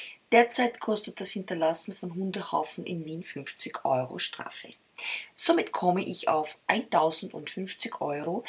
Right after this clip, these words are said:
die förmlich auf der Straße liegen. Ich überlege ernsthaft, meinen Job aufzugeben und mich des Nächtens und im frühen Morgengrauen mit Videokamera auf die Lauer zu legen.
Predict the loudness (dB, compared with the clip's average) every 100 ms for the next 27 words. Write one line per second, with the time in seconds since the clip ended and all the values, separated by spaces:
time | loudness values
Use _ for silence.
0 | -6 -6 -6 -2 6 6 6 2 -4 -2
1 | -2 0 0 2 2 0 -6 -8 -12 -20
2 | _ _ _ -18 -16 -18 _ _ _ 0
3 | 0 0 -2 -2 -6 -10 -10 -6 -4 0
4 | 0 0 -6 _ _ _ -10 -8 -8 -10
5 | _ _ -4 -4 -6 -12 -14 -10 -4 -2
6 | 0 2 2 2 -4 -2 -4 0 2 2
7 | -2 -4 -2 0 0 -6 -10 -6 -2 -2
8 | 2 2 2 2 4 6 10 10 10 4
9 | 4 4 4 0 -6 -8 -8 -6 -4 2
10 | 4 4 2 2 2 4 2 0 -6 -20
11 | _ -4 -2 -2 -2 -2 -2 -4 -4 -4
12 | -6 -8 -12